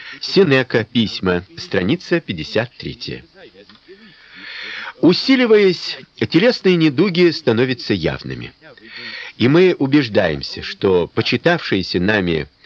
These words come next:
прострелом или ушибом на самом деле подагра. Недуги души, набираясь сил,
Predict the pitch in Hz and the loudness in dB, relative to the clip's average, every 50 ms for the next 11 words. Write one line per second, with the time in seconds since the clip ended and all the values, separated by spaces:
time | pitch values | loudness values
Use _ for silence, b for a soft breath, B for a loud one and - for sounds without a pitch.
0 | B B B B B - - 127 117 - - - - - 135 214 247 208 127 90 | B B B B B 0 0 0 0 0 -4 -8 -4 0 2 2 2 2 0 -2
1 | 76 - - - 107 110 107 117 117 117 113 - - - 78 65 62 67 62 62 | -6 -8 -8 -4 -2 0 0 0 0 -2 -4 -4 -4 -4 -4 -4 -6 -10 -14 -14
2 | B B B B B B - 101 120 120 - - 214 214 185 165 127 87 110 143 | B B B B B B -2 0 0 0 0 0 0 0 0 -2 -2 0 0 0
3 | 139 131 - - 110 87 73 82 65 - - - - - _ _ _ _ - - | 0 0 -2 -2 -4 -2 -4 -6 -8 -8 -12 -16 -18 -20 _ _ _ _ -20 -20
4 | _ _ B B B B B B B B B B B - 98 110 123 127 98 104 | _ _ B B B B B B B B B B B -2 2 2 2 2 2 2
5 | 131 131 110 95 117 113 92 87 101 92 - - - - 214 233 190 104 76 - | 0 2 2 2 0 0 0 -2 -4 -2 -2 -4 -2 -2 0 0 0 -2 -4 -8
6 | - _ _ _ - - 92 98 80 95 104 98 92 82 78 69 65 - - - | -16 _ _ _ -4 -2 -2 0 2 2 2 2 0 0 -2 -4 -4 -6 -8 -10
7 | - - - - 92 73 65 | -10 -6 -4 -4 -4 -4 -6